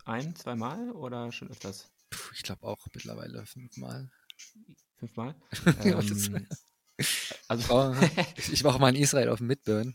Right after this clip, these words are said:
Speaker 2: ja, auch nicht schlecht.
Speaker 1: Ist auch ähnliches Konzept, ja.
Speaker 2: <laughs> Ähnliches
Speaker 1: Ähm,
Speaker 2: Konzept. Man trifft tatsächlich dann auch, äh, mal wieder ähnliche
Speaker 1: Ähnliche Leute.
Speaker 2: Burner-Leute oder Gleichgesinnte, ja, in der ganzen Welt. Also,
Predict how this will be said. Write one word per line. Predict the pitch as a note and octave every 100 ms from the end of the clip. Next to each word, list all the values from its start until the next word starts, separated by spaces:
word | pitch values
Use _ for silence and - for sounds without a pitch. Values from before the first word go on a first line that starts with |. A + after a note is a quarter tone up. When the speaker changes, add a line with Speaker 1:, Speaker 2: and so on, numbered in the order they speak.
| B2
Speaker 2:
ja, | A#2+ A#2+
auch | - A#2
nicht | A#2+
schlecht. | G#2+ A2+ - - - - - - F3 - -
Speaker 1:
Ist | - -
auch | C3+
ähnliches | D3 A#2+ G2
Konzept, | - B2+ A2+
ja. | A#2+ B2+ D#3
Speaker 2:
<laughs> | -
Ähnliches | A#2+ B2
Speaker 1:
Ähm, | B2
Speaker 2:
Konzept. | A#2+ - A2+ - -
Man | A#2+ A#2
trifft | - D3
tatsächlich | - B2+ C#3+ C#3
dann | C3 A#2+
auch, | B2+ -
äh, | C3 A#2 A#2 A#2+
mal | A#2+
wieder | A#2+ B2
ähnliche | B2 C3 B2+ B2
Speaker 1:
Ähnliche | A#2
Leute. | A#2
Speaker 2:
Burner-Leute | C3+ A#2 A#2 A2+ G#2 B2+ A#2
oder | G#2 G2+ G2 G2+ - _ _ -
Gleichgesinnte, | G#2 G2+ G#2+ G#2+ G#2+ G#2+
ja, | G2+ G2+ G#2
in | G2+
der | G2+
ganzen | G2 A2
Welt. | G2 G#2 - _ _
Also, | B2 G2